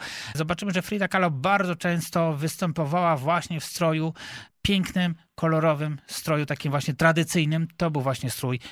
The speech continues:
który pochodził z Istmo de Tehuantepec. Zresztą korzenie Fridy Kahlo,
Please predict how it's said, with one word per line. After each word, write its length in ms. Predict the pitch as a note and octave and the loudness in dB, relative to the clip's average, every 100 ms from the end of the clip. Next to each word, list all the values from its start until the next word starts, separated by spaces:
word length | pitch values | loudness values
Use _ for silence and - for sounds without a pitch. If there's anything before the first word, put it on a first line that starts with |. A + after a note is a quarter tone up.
| - | -20
który 200 | - C#3 | -8 -4
pochodził 480 | - A#2+ B2+ G#2+ A#2 - - | -2 0 0 0 -2 -4 -8
z 60 | B2 | -4
Istmo 240 | A#2 C#3+ | 0 0
de 120 | C3 | 0
Tehuantepec. 480 | B2 C3 C3+ C#3+ F#3+ | 0 0 0 -2 -4
Zresztą 360 | G#3 F#3 F3+ E3 - - - | -4 -2 0 0 -2 -14 -14
korzenie 400 | - C3 C3+ C3 | -4 -2 0 0
Fridy 260 | A#2 C3+ A#2 | -2 -4 -4
Kahlo, 320 | - G#2+ A2+ | 0 2 2